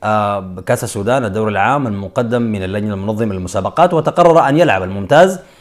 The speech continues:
بنظام التجمع في ولاية الخرطوم لدورتين الأولى والثانية، وتمت الموافقة على إقامة منافسة الوسيط بثلاث مجموعات في مدن الأبيض وكسلة وود مدني، وكمان أن يقام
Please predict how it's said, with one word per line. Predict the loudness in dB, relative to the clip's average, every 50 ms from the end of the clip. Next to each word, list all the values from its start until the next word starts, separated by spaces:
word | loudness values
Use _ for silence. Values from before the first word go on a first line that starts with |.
| _ _ _ -20 -20 -20 -20 -20 -20 -20 _ _ _ _
بنظام | -10 -8 -2 2 4 6 6 6 6 6 6 6 8 8
التجمع | 6 4 4 4 4 6 4 4
في | 4 2 2
ولاية | 4 6 6 4
الخرطوم | 4 2 0 -2 0 0 -2 0
لدورتين | 0 -2 -2 0 0 -2 0 0 0 0 0
الأولى | -2 -2 -2 0 0
والثانية، | 0 -2 0 0 0 2 2 2
وتمت | 0 0 0 0 0 0 -2
الموافقة | -2 -2 -2 -2 -2 -2 -2 -2
على | -2 -2 -2
إقامة | -4 -4 -4 -2 -2 -2 -2
منافسة | -2 -2 0 -2 -2 -2 -4 -6 -6 -8 -8
الوسيط | -8 -6 -4 -4 -6 -2 -2 -2 -2 -2 -4
بثلاث | -6 -4 -4 -2 -2 -2 -2 -2
مجموعات | -4 -6 -6 -6 -4 -2 -2 -4 -4
في | -6 -8
مدن | -6 -4 -4 -4 -4 -4
الأبيض | -6 -6 -4 -4 -2 -2 -2 -4 -4
وكسلة | -6 -6 -6 -6 -4 -2 0 0 -2 -4 -8 -16 _ _ _ _ _
وود | -4 0 0 0 2 0 0 -2 -2 -2 -2 -8 -14 -16 -14
مدني، | -10 -4 0 2 4 4 6 6 6 4 4 2 -6 -16 -20 -16 _
وكمان | -4 -4 -2 0 0 0 0 0
أن | -2 -2 -2 -2
يقام | -2 -4 -6 -2 2 2 2 4 2 0 -2 -4